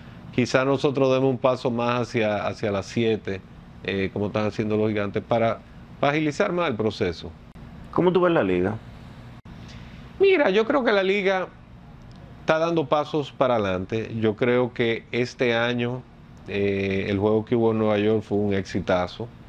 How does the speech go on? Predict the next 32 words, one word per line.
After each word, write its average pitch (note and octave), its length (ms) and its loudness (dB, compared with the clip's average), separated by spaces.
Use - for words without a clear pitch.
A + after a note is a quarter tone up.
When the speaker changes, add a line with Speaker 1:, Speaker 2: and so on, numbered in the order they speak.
Speaker 1:
eh, F#2 360 0
y G2 100 4
es G2+ 100 2
un G#2+ 280 0
modelo G#2 520 2
de G2 220 0
cosas G#2+ 340 -2
que G#2+ 80 -2
podemos G#2 340 -2
hacer, G#2+ 240 -2
que A2 80 -2
se G2+ 140 -4
puede G2+ 240 -2
repetir, G#2+ 480 -2
no G#2+ 260 4
solo A#2+ 380 2
en A2 80 0
Nueva G2+ 180 2
York, G#2+ 400 2
pero G2+ 140 2
yo G2+ 140 0
creo G#2 120 0
que G#2 60 0
se, G#2+ 260 0
de, G2 260 -2
vimos A2 400 0
la G#2+ 140 0
Serie A2+ 240 2
del G#2+ 140 0
Caribe, G#2+ 460 -2
que G2+ 100 -6
fue A2 240 -2